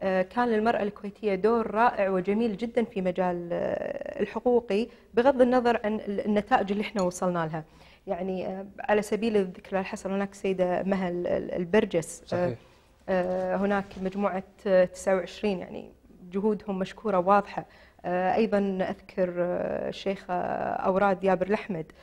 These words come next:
Speaker 1: آه، جهود رائعة وجميلة في مجال، آه، حقوق غير محددين الجنسية أو ملف غير محددين الجنسية.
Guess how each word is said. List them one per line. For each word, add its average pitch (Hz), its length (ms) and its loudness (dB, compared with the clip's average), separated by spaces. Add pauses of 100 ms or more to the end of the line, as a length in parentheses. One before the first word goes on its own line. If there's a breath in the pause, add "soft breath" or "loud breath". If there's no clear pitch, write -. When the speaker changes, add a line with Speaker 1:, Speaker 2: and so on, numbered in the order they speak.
(340 loud breath)
Speaker 1:
آه، 175 220 2
جهود 185 420 0
رائعة 202 380 4
وجميلة 202 380 4
في 190 160 -8
مجال، 180 480 0
آه، 175 960 -4
حقوق 185 500 -4
غير 180 340 2
محددين 180 540 -6
الجنسية 175 480 -6
أو 165 100 -2
ملف 180 380 -2
غير 180 240 -2
محددين 180 380 -10
الجنسية. 175 500 -8